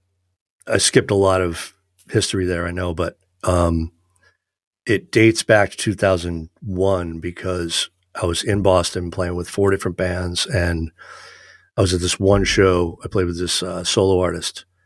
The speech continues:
and, um, after the show, I went and sat down at this table with a bunch of musicians. We were talking, and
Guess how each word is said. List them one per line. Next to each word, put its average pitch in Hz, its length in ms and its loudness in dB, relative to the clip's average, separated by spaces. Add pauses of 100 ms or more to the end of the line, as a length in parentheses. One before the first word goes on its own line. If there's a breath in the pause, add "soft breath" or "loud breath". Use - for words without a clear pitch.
(400)
and, 90 420 2
um, 82 380 -2 (840)
after 110 240 4
the 107 100 4
show, 104 600 2 (680)
I 104 80 -4
went 98 320 0
and 95 100 -8
sat 98 280 0
down 95 180 0
at 90 60 -2
this 90 160 -4
table 95 260 0
with 90 100 0
a 87 40 -2
bunch 90 180 -4
of - 80 -12
musicians. 90 420 -6
We 90 100 -4
were 87 120 -2
talking, 90 520 -2 (520 loud breath)
and 90 420 2